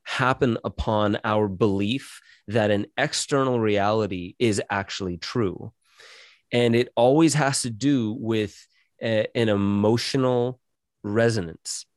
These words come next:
some kind of an emotional reaction. A lot of the times we think it's intellectual, it's logical, but really it's predominantly, if something in our gut rings true, we,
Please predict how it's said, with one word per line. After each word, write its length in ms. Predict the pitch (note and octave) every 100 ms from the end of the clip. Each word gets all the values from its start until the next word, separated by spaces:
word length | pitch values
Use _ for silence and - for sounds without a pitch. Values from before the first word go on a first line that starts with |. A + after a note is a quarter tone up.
| _
some 280 | - A#2+ B2
kind 320 | - C#3 C3+
of 100 | A2
an 80 | G#2
emotional 640 | G2 G#2 G#2+ - A#2+ G#2+
reaction. 680 | G2 F#2+ F#2+ F#2 - E2+ -
A 60 | G#2
lot 200 | G#2+ C3+
of 80 | D#3
the 80 |
times 320 | D3+ C#3 C#3 B2+
we 140 | C3
think 360 | B2 C#3+ A#2 -
it's 280 | A#2+ G2+ -
intellectual, 880 | - B2+ A2+ G2+ G2+ G2 - E2+ E2+
it's 160 | F#2 -
logical, 680 | G2 G2 F#2+ F#2+ - - - - - -
but 80 | C3+
really 480 | A#2 B2+ E3+ F3 B2+
it's 500 | A#2+ B2+ A2 - - - _ -
predominantly, 1000 | B2 A2+ C3 C3+ D3 B2 - A2 G#2+ A#2+
if 100 | G#2+
something 680 | - C#3 C#3+ D#3+ D3 C3 A#2+ _ -
in 140 | B2+
our 160 | A2 G2
gut 420 | F2 A#2+ A#2 - _
rings 440 | A2 A2 A2 G#2+ -
true, 340 | - A#2+ A#2+
we, 380 | B2 B2 C3